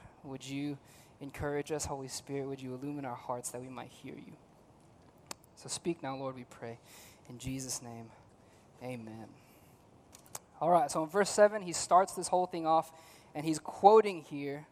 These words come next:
from the passage that Josh read before we prayed. So he's quoting from Psalm ninety-five. And it's interesting 'cause David wrote that song, psalm,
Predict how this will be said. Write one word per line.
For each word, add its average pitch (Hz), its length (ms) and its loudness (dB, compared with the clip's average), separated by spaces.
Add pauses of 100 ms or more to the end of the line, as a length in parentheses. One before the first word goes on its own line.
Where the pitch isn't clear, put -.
(160)
from 143 640 -4
the 143 80 -8
passage 151 400 0
that 127 140 -6
Josh 143 360 2
read 131 220 -4
before - 180 -8
we 123 120 -8
prayed. 110 280 -8 (360)
So - 120 -8
he's 139 100 -4
quoting 170 440 2
from 143 500 -2
Psalm 160 600 0
ninety-five. 143 1160 -4 (720)
And 139 120 -6
it's 135 120 -6
interesting 180 460 -6
'cause 151 180 -6
David 196 400 2
wrote 156 220 -2
that 135 160 -8
song, 143 420 -2 (340)
psalm, 143 480 0